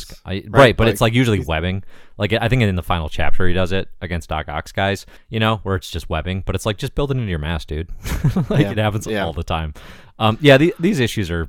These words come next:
Speaker 1: are pretty forgettable. Uh, I don't wanna talk about plot too much. The Vulture shows up
Speaker 2: No.
Speaker 1: in forty-four and forty-five. Um, if
Speaker 2: <laughs>
Speaker 1: you're interested
Speaker 2: Well,
Speaker 1: in
Speaker 2: no,
Speaker 1: reading
Speaker 2: see, 'cause I
Speaker 1: those.
Speaker 2: thought, that's funny, 'cause Roger Stern and Maurice Severin show up in forty-five.
Speaker 1: Yeah.
Speaker 2: And I thought, like,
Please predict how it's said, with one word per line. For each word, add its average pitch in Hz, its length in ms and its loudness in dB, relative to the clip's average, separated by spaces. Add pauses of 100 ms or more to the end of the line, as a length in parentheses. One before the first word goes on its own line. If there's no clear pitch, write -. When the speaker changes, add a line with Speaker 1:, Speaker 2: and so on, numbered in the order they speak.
(120)
Speaker 1:
are 92 40 -4
pretty 90 180 -2
forgettable. 80 540 -6 (220)
Uh, 87 320 0
I 113 80 0
don't 110 80 0
wanna 92 140 0
talk 90 140 -2
about 82 160 -6
plot 87 240 -4
too 113 160 -2
much. 104 360 -2
The 107 100 -4
Vulture 117 360 2
shows 104 280 -2
up 98 120 2
Speaker 2:
No. 95 260 -6
Speaker 1:
in 87 60 -8
forty-four 92 420 -6
and 87 80 -6
forty-five. 92 600 -4 (460)
Um, 82 300 -4
if - 120 0
Speaker 2:
<laughs> - 0 -
Speaker 1:
you're 98 100 2
interested 95 120 0
Speaker 2:
Well, 175 100 4
Speaker 1:
in 87 80 -2
Speaker 2:
no, 90 100 4
Speaker 1:
reading 82 120 -2
Speaker 2:
see, 95 100 0
'cause 95 180 0
I 156 40 2
Speaker 1:
those. 190 100 -2
Speaker 2:
thought, 214 180 -8 (240)
that's 170 180 -6
funny, 175 180 0
'cause 117 120 -6
Roger 160 280 2
Stern 147 440 -2
and 117 160 -6
Maurice 127 300 -4
Severin 110 380 -6
show 107 260 -8
up 107 120 -10
in 110 100 -10
forty-five. 113 680 -6 (340)
Speaker 1:
Yeah. 90 200 -4
Speaker 2:
And 104 440 -6 (200)
I 117 140 -8
thought, 123 340 0
like, 107 360 -6